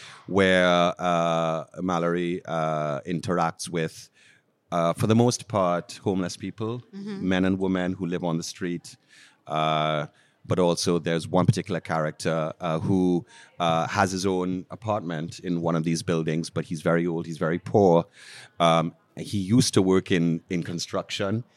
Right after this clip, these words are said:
Speaker 1: and he now has, um, a, a lung illness, um, because of all of his years working in construction, and he's inhaled a lot of dust.
Speaker 2: Mm-hmm.
Speaker 1: Um,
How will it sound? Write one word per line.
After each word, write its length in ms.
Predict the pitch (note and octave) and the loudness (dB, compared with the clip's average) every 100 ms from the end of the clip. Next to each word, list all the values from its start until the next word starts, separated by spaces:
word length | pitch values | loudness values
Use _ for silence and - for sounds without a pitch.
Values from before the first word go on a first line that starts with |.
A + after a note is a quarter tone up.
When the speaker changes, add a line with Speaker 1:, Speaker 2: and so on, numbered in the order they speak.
| _ _ - | _ _ -8
Speaker 1:
and 200 | E2 E2 | -6 -4
he 120 | G2+ | -2
now 280 | F#2 F2+ F2+ | 0 2 0
has, 500 | E2+ F2+ F2 E2 - | 2 2 2 0 -6
um, 600 | F2+ E2+ E2 D#2+ D#2 D#2+ - _ | 0 2 2 2 -2 -6 -10 _
a, 180 | E2 E2+ - | -6 -6 -6
a 100 | E2 | -2
lung 240 | F2+ F#2 | 0 0
illness, 600 | F#2+ F#2 F#2+ G2 - - - _ _ | 0 2 0 0 -6 -10 -18 _ _
um, 220 | D#2 D#2 | 0 0
because 280 | E2 - F#2 | -2 -2 -2
of 60 | E2+ | 0
all 120 | E2+ | -2
of 80 | E2 | -2
his 140 | E2 | -6
years 300 | D#2+ E2+ E2 | -2 0 0
working 320 | E2+ E2+ F2+ E2+ | -2 -6 -2 -2
in 140 | E2+ | -2
construction, 680 | - E2+ - E2 - E2+ E2+ | -2 -6 -2 -4 -2 -4 -2
and 80 | D#2 | -2
he's 120 | D2+ | -2
inhaled 320 | D2 D#2+ E2 | -2 -2 -4
a 40 | D#2 | -4
lot 160 | D#2 | -4
of 100 | D#2 | -6
dust. 360 | C#2+ - - F#3+ | -6 -6 -6 -12
Speaker 2:
Mm-hmm. 560 | F#3+ F3 F3 E3+ F3 - | -14 -14 -14 -16 -10 -4
Speaker 1:
Um, 400 | D#2+ D#2 D2+ | -2 0 -4